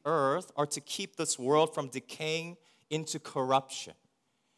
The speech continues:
And we as salt of the earth are to bring flavor, newness, life to things. Because what is a thing without salt?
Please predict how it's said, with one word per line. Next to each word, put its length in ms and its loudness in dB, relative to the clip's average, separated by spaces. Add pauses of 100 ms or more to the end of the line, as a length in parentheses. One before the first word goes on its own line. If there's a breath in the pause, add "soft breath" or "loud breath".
(1200)
And 380 2
we 220 4
as 240 4
salt 400 6
of 120 2
the 160 0
earth 240 4
are 100 0
to 140 -2
bring 240 0
flavor, 540 2
newness, 560 2
life 420 4
to 120 -4
things. 1040 -4 (1900)
Because 260 4
what 200 2
is 160 4
a 60 0
thing 360 -4
without 320 -4
salt? 680 -4